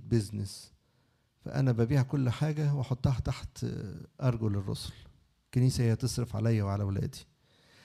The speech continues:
واحد تاني عنده كده حاجة بسيطة خالص، يروح يح-، يبيع حاجته كلها ويحطها تحت أرجل الكنيسة. يبقى في نوع من أنواع الإيه؟ ال-،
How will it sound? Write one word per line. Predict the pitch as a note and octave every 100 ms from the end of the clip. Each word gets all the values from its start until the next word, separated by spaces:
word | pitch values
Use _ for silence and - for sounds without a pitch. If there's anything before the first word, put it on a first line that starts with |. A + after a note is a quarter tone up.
| _ _
واحد | D3+ F3 D3+
تاني | - D#3+
عنده | C#3 C#3+ C#3 B2
كده | C#3 B2+
حاجة | A2+ C3+ A#2
بسيطة | A2 C#3 B2
خالص، | A2+ C3 B2+ B2+ - - - _ _ _ _ _ _
يروح | A#2+ A#2 -
يح-، | A2+ -
يبيع | - A#2 B2 C3+
حاجته | A2 C#3+ C#3+ -
كلها | - A#2+ C#3 C3+ D3 D3+
ويحطها | F#2 - - C3
تحت | A#2 A#2+ -
أرجل | - A#2 A#2
الكنيسة. | A#2 - A#2 A2 - C3
يبقى | D3+ D3+
في | C#3 F#3 F3
نوع | F3 D#3
من | C3+ D3 D3
أنواع | - C3 C3+ C#3+ C#3 C3+ - _ _ _ _ _ -
الإيه؟ | B2 A#2 A2 C3 B2 A#2+ A2+ - - _ _
ال-، | A#2+ A2+ A2+ A2 A2 A2 A2